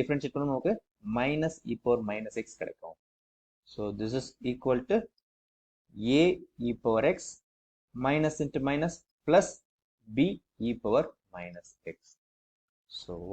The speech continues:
y double dashங்கிறது என்னது? இது நம்ம வந்து இங்க வெரிஃபை பண்ணிக்கலாம். Left hand side is equal to y double dash minus y. So y double dash minus y-ங்கிறது என்னது? Y double dash-ம் y வந்து சமமா இருக்க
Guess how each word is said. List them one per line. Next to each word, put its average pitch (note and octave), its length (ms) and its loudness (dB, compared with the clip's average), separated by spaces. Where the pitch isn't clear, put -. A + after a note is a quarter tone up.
y D#3 40 4
double A#2+ 260 4
dashங்கிறது B2 440 0
என்னது? A2+ 180 -2
இது F#2 140 -12
நம்ம C3+ 120 0
வந்து C#3+ 160 4
இங்க B2+ 120 2
வெரிஃபை C#3+ 300 4
பண்ணிக்கலாம். B2 400 -2
Left D3+ 320 2
hand D#3 180 6
side D3 240 6
is A2 80 -4
equal B2+ 340 0
to A3+ 60 6
y E3+ 40 8
double C3+ 320 4
dash D3+ 180 8
minus C3+ 360 -2
y. D#3 60 6
So - 80 -2
y E3 140 10
double D#3+ 220 8
dash D#3 200 6
minus D3 300 -2
y-ங்கிறது C#3 300 0
என்னது? G2 200 -4
Y C3+ 140 6
double C#3 220 4
dash-ம் C#3+ 300 -2
y C#3 140 2
வந்து C3+ 180 -4
சமமா C3 260 4
இருக்க A2+ 140 -2